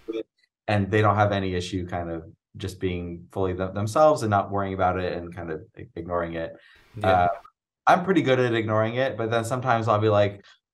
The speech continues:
Speaker 1: "Oh, I'm being filmed. I need to, like, sit up straight."
Speaker 2: <laughs>
Speaker 1: Not look like a sh-, a schlump, you know?
Speaker 2: Yeah, sure.
Speaker 1: Uh, so, but yeah, I mean, once you kinda get into the music, everything else kinda
Speaker 2: Yeah.
Speaker 1: fades.
Speaker 2: Yeah.
Speaker 1: And really
Speaker 2: Absolutely.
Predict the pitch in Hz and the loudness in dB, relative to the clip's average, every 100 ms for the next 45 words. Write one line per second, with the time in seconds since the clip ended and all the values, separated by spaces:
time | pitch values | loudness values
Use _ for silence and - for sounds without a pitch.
0 | - 120 104 101 107 107 104 110 90 90 | -4 -2 0 0 0 0 0 -2 -4 -4
1 | 95 92 87 85 - - 92 87 135 - | -4 -4 -4 -6 -8 -6 -6 -2 0 0
2 | 87 - - 220 - 226 - 190 - 180 | 0 -2 10 10 12 10 10 8 8 4
3 | - - - - - - 120 117 113 117 | 4 -14 -20 -20 -4 4 6 6 4 2
4 | 110 107 98 - - 104 - 107 95 92 | 4 4 2 0 -4 -6 -2 0 0 -2
5 | 131 101 92 92 151 147 143 135 139 123 | -4 -2 -4 -4 0 4 4 4 -2 -6
6 | - 151 104 95 92 - - _ _ _ | 2 6 6 4 0 -8 -14 _ _ _
7 | _ _ _ - 113 104 101 98 101 98 | _ _ _ -4 2 4 4 2 -2 -4
8 | 117 175 160 120 135 131 147 - 156 147 | -2 4 4 4 0 -4 -6 -6 -8 -8
9 | 143 135 104 104 113 110 95 87 92 104 | -10 -10 -4 -2 -2 -4 -8 -8 -8 -4
10 | 120 127 - _ _ _ _ - 101 101 | -4 -4 -8 _ _ _ _ -2 -2 -2
11 | 98 92 85 87 90 85 92 85 82 _ | -4 -4 -6 -8 -6 -2 0 0 -6 _
12 | _ _ _ 82 78 85 - _ _ _ | _ _ _ -4 -4 -6 -10 _ _ _
13 | _ _ _ _ - 95 104 95 80 82 | _ _ _ _ -6 -4 -2 -4 -4 -8